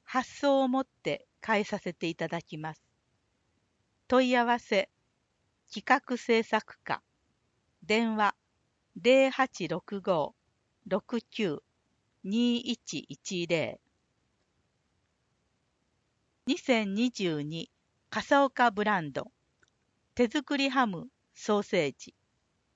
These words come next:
豚肉をヒマラヤレッド岩塩でじっくり二週間近く塩漬け、熟成させ、お肉本来の旨味を存分に引き出します。また、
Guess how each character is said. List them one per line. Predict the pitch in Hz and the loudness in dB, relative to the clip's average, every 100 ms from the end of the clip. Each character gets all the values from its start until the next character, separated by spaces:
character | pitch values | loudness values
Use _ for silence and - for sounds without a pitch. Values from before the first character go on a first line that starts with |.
| _ _ _ _ _ | _ _ _ _ _
豚 | - 202 262 | -10 2 2
肉 | 254 254 247 233 | 4 -2 -2 0
を | 226 - _ _ _ | 0 -2 _ _ _
ヒ | _ - 233 | _ -4 2
マ | 285 | 4
ラ | 285 | 6
ヤ | 277 262 220 | 6 4 2
レ | 214 | 0
ッ | 233 | -2
ド | - 262 | 0 2
岩 | 262 247 | 4 2
塩 | 196 160 151 | 0 -4 -4
で | 143 139 _ _ _ _ - | -4 -6 _ _ _ _ -12
じ | 202 | -10
っ | - - | -10 -8
く | 294 | -4
り | 220 160 _ _ _ - | -4 -4 _ _ _ -4
二 | 208 | -4
週 | - 302 | 0 -2
間 | - 285 269 | 2 0 0
近 | 254 202 175 | -4 -4 -4
く | - - _ - - | -6 -14 _ -12 0
塩 | 233 226 | 2 2
漬 | 214 | -2
け、 | - 185 - - | -6 -2 -2 -4
熟 | - 196 220 | -12 -6 -4
成 | - 196 | 0 0
さ | - 180 | 0 -6
せ、 | - 170 - _ _ _ _ _ - | -2 -4 -4 _ _ _ _ _ -6
お | 208 | 0
肉 | 233 262 277 | 0 0 -2
本 | 262 311 294 | 2 2 4
来 | 208 180 | 2 0
の | 170 160 | -2 -4
旨 | 175 190 | -2 -2
味 | 190 175 | -2 -2
を | 147 143 - 156 | -2 -2 -12 -8
存 | 220 240 247 | 0 2 2
分 | 269 269 247 | 0 0 0
に | 240 | -2
引 | 254 - | -6 -14
き | - | -8
出 | 175 160 | -6 -6
し | - | -8
ま | 147 147 | -12 -12
す。 | _ _ _ _ _ _ _ _ | _ _ _ _ _ _ _ _
ま | 190 190 | -8 -6
た、 | - 226 | -2 -2